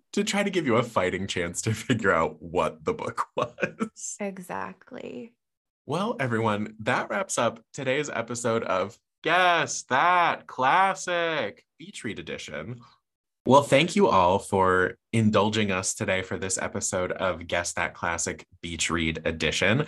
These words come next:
Speaker 1: So if you have suggestions for a future episode of Guess That Classic, if there is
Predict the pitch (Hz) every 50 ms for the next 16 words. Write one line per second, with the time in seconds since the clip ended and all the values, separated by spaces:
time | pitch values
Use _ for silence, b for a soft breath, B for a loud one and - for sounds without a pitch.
0 | - - - 127 120 120 120 107 117 143 - 160 156 147 143 - - 123 - 110
1 | 95 95 - - - 98 95 95 - - - - - 101 98 95 95 - - 98
2 | 95 - - - 107 110 - 147 - - 82 - 90 90 - - 90 90 - -
3 | 90 - - 80 82 - - 82 78 - - - - 82 82 82 - 127 123 -
4 | 98 - - - 87 87 - - 87 87 85 82 82 80